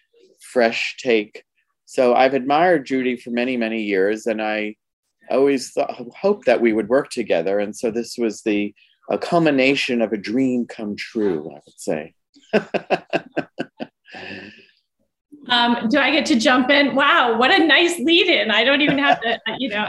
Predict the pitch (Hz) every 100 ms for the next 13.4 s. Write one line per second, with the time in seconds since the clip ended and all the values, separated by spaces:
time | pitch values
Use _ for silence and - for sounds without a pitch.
0 | - 269 - 254 311 302 285 285 294 277
1 | 254 269 - 285 285 240 208 220 247 233
2 | 269 - 240 240 220 - 226 214 214 196
3 | - _ _ _ _ _ _ 233 269 302
4 | 349 - 359 320 277 220 240 233 240 -
5 | 277 269 262 254 254 240 226 - 208 226
6 | - 311 370 392 - - 262 - 240 269
7 | 285 294 269 - - 262 233 240 226 226
8 | 233 240 240 - _ _ 214 220 247 247
9 | 247 240 - 226 220 - 233 247 311 311
10 | - - 226 233 226 220 214 - - _
11 | _ _ - - - 339 330 339 320 311
12 | 277 - 240 226 202 196 - 302 294 302
13 | - 294 269